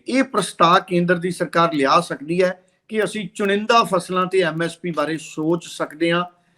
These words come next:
ਭਾਵੇਂ ਐਮ ਐਸ ਪੀ ਦੇ ਤਜਰਬੇ ਦੇ ਲਈ ਕੋਈ ਪਾਇਲਟ ਪ੍ਰੋਜੈਕਟ ਸ਼ੁਰੂ ਕਰਨ ਦੀ ਗੱਲ ਹੋਵੇ, ਭਾਵੇਂ, ਅ, ਕਿਸਾਨਾਂ ਦੇ ਨਾਲ ਕੋਈ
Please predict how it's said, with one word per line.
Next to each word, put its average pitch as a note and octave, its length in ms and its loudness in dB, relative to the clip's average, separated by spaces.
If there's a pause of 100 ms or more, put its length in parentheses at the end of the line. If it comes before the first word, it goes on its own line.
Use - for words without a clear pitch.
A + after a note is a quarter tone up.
(420)
ਭਾਵੇਂ D#3+ 320 2 (220)
ਐਮ D3+ 180 2
ਐਸ D#3+ 140 -2
ਪੀ E3 180 -4
ਦੇ D#3+ 120 0
ਤਜਰਬੇ D3 520 0
ਦੇ D#3+ 100 0
ਲਈ D#3 160 2
ਕੋਈ D#3 180 -2
ਪਾਇਲਟ E3 520 4
ਪ੍ਰੋਜੈਕਟ E3 340 2
ਸ਼ੁਰੂ F3 260 -4
ਕਰਨ D#3+ 220 -2
ਦੀ E3 80 -4
ਗੱਲ D#3+ 220 0
ਹੋਵੇ, D#3+ 260 -6 (560)
ਭਾਵੇਂ, D#3+ 380 2 (640)
ਅ, - 20 -6
ਕਿਸਾਨਾਂ E3 520 0
ਦੇ E3+ 140 2
ਨਾਲ D#3 340 2 (760)
ਕੋਈ E3+ 120 2